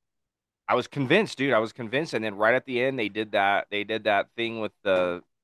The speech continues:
with the laser as, like, a level, and I was like, "Oh, well, they didn't prove that, so that's out the window." And then fast forward, um, you know, five, six years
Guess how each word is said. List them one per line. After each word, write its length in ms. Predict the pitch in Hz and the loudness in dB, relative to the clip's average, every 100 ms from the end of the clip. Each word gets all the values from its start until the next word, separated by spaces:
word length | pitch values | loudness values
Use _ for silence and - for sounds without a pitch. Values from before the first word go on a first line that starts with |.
| _ | _
with 120 | 104 95 | -12 -4
the 80 | 95 | -2
laser 520 | 92 117 117 127 139 139 | 2 2 2 2 0 -2
as, 140 | 101 | -2
like, 140 | 101 98 | -2 0
a 60 | 98 | 2
level, 440 | 107 127 151 160 147 _ _ _ _ _ _ _ | 2 2 0 -2 -8 _ _ _ _ _ _ _
and 220 | 104 101 | -4 -2
I 80 | 98 | -2
was 140 | 98 | -4
like, 200 | 92 90 - | -4 -6 0
"Oh, 220 | 117 123 _ | 2 2 _
well, 220 | 101 117 - _ _ _ _ _ _ _ _ | 2 2 -2 _ _ _ _ _ _ _ _
they 140 | 104 | 0
didn't 200 | 110 110 | 2 0
prove 240 | 104 113 110 | 0 0 2
that, 220 | 113 85 | 2 0
so 100 | 95 | -2
that's 220 | 101 - | -2 0
out 140 | 98 | -4
the 80 | - | -4
window." 340 | 90 90 92 92 - _ _ _ _ _ _ _ | -10 -4 -4 -4 -14 _ _ _ _ _ _ _
And 100 | 110 | -2
then 140 | 107 104 | -2 0
fast 360 | 117 107 - | 0 0 0
forward, 500 | - 113 113 98 92 _ | 0 4 4 2 -2 _
um, 400 | 95 90 87 87 | -2 0 -2 -10
you 140 | - 98 | -8 -4
know, 240 | 90 92 - _ _ _ _ _ _ | -2 -4 -8 _ _ _ _ _ _
five, 180 | 117 107 | -2 -2
six 280 | - 120 - | -2 -6 -2
years 400 | 117 113 107 - | 0 0 -2 -8